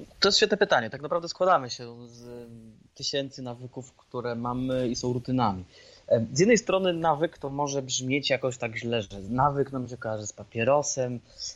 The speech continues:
albo z narkotykami, albo z nadużywaniem alkoholu. Tak nawyki zwykle brzmią. Jest jakoś tak pejoratywnie nasycone troszeczkę to,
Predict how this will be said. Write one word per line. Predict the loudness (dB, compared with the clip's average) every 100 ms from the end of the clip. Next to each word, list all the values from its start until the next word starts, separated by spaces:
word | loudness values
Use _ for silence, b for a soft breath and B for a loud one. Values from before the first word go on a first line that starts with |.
| B
albo | 2 2 0 -2 0 2 2 0 -2
z | -6 -6
narkotykami, | -4 -4 -8 -14 -16 -16 -10 -6 -4 -4 -4 -4
albo | -4 0 2
z |
nadużywaniem | 2 -2 -6 -6 -4 -2 -4
alkoholu. | -6 -8 -12 0 4 4 6
Tak | 2 2
nawyki | -6 -6 -12 -14
zwykle | -10 -6 -4 -4
brzmią. | -4 -2 2 4 2 0 -8 2
Jest | 4 4
jakoś | 4 2
tak | 0
pejoratywnie | 2 2 4 2 0 -2 -4 B B B
nasycone | -6 -4 -4 0 0
troszeczkę | 0 -2 -2 -4 -10
to, | -4 -4